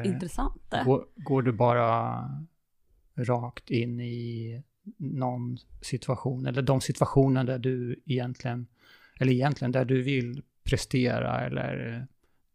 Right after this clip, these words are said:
Speaker 1: njuta eller bara göra någonting?
Speaker 2: Mm.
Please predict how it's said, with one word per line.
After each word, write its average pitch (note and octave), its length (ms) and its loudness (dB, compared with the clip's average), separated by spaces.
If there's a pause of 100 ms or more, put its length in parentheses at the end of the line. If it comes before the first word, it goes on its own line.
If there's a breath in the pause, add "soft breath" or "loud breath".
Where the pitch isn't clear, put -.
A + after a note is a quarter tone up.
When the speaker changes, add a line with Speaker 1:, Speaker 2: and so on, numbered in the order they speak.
(240)
Speaker 1:
njuta C3+ 680 0
eller C#3 160 2
bara C3 420 2 (220)
göra C3 300 2
någonting? C3 400 -2 (260)
Speaker 2:
Mm. G#3 460 -2